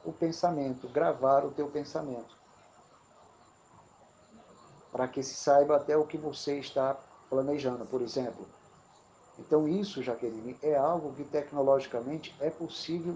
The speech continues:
hoje se realizar no ser humano. Quando chegar o momento de, da implantação do chip, Jaqueline, que será um gasto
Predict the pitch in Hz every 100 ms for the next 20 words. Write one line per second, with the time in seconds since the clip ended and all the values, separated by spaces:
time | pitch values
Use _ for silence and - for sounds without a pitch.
0 | 143 143 143 147 - 131 151 139 117 123
1 | 123 127 131 143 143 131 107 113 - -
2 | _ - - - - - - - - -
3 | _ - - - - - 214 202 170 151
4 | 156 135 127 107 143 170 147 117 113 117
5 | - 120 123 131 131 127 - 131 123 113
6 | 101 - 156 175 120 110 101 101 101 95
7 | - - - - _ - - 110 - 127
8 | 135 135 113 131 135 - - 123